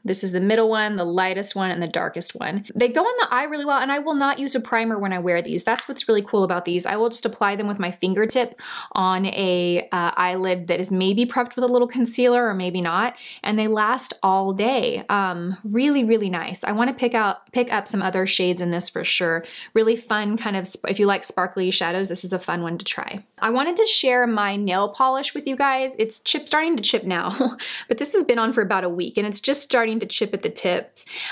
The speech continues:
I did do a ton of dishes yesterday. I removed all of our wine glasses from our open shelving and washed them in hot water,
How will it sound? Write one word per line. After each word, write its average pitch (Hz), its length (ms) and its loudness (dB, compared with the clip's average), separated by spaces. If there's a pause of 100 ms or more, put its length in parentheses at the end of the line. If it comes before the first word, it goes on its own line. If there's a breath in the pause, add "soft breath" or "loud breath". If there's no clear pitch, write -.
I 220 100 0
did 220 180 4
do 202 100 0
a 202 60 -4
ton 196 420 0
of 185 100 -2
dishes 185 340 0
yesterday. 175 400 -2
I 170 100 0
removed 185 520 2
all 180 220 2
of 180 100 -2
our 170 220 0
wine 185 280 -2
glasses 180 400 -2
from 180 180 -2
our 165 260 -4
open 180 240 0
shelving 185 500 0
and 170 140 -4
washed 170 300 0
them 170 100 -6
in 170 60 -4
hot 160 180 -2
water, 220 440 2